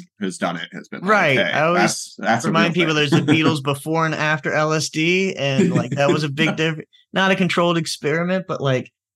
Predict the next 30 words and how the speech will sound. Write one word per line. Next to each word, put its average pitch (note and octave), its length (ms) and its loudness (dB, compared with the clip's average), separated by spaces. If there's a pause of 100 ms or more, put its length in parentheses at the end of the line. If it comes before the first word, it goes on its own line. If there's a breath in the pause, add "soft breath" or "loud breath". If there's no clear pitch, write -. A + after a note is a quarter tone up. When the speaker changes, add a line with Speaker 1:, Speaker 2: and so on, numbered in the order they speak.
(180)
Speaker 2:
so A3+ 120 2
I A3+ 140 2
don't B3+ 100 4
know, G3 60 2
there F3+ 140 4
could A3 240 2
be G3 140 2
something D#3+ 480 -2
with C#3+ 180 -2
the C3 380 0
microdosing, C3+ 880 0 (440 soft breath)
and C#3+ 280 2
we D#3 160 2
haven't E3 300 2
done, D3 240 0
as C#3 160 0
a C3 80 0
field, C#3 440 2
we B2+ 100 -2
haven't C3 260 0
done B2 140 -4
the A#2+ 60 -6
best B2 300 -4
experiments C3 640 -2
yet, D#3 360 0
you C3+ 100 -2
know, B2+ 240 0
so A#2+ 400 -2 (380 loud breath)
that's A#2+ 180 -4
still, C3 220 0